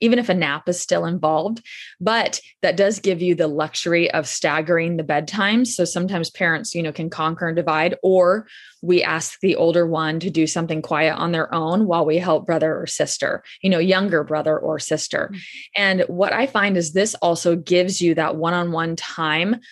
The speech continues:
Speaker 1: with your child, the older one and the younger one, because I do find that into toddlerhood, so after two years of age, that some children wake up in the middle of the night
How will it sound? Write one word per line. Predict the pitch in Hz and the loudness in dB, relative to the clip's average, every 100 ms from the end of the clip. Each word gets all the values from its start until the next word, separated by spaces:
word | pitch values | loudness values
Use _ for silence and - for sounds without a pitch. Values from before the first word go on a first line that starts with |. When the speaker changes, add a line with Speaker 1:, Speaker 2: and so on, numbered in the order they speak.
| _ | _
Speaker 1:
with | 180 180 | -2 0
your | 165 156 | 0 0
child, | - 175 151 165 240 349 - - - | 0 -2 -2 0 -2 -4 -8 -20 -2
the | 175 | 0
older | 180 180 180 | 4 4 4
one | 185 175 - | 2 0 -6
and | 165 185 | -4 0
the | 220 | 2
younger | 240 240 254 | 4 2 2
one, | 254 269 311 349 - - - | 2 2 0 -4 -18 -20 -6
because | 190 185 180 | 0 0 0
I | 190 190 | 0 2
do | 208 220 | 2 2
find | 226 208 214 214 | 2 2 2 2
that | - | 0
into | 196 214 | 0 -2
toddlerhood, | 196 - 180 180 165 160 151 | -2 0 2 2 0 0 -2
so | - - | -2 -4
after | 180 - 180 | -4 -2 -2
two | 165 - | -2 0
years | 180 160 165 170 | 2 4 4 0
of | 147 | -2
age, | - 160 185 196 | 0 2 0 0
that | 175 - - | 0 0 -4
some | - 185 220 302 | -4 0 0 0
children | - 247 233 | 2 2 4
wake | 202 202 | 2 0
up | 196 196 | -2 0
in | 190 | 0
the | |
middle | 180 170 | 0 0
of | 170 | 0
the | 175 | 0
night | 165 165 | 0 -2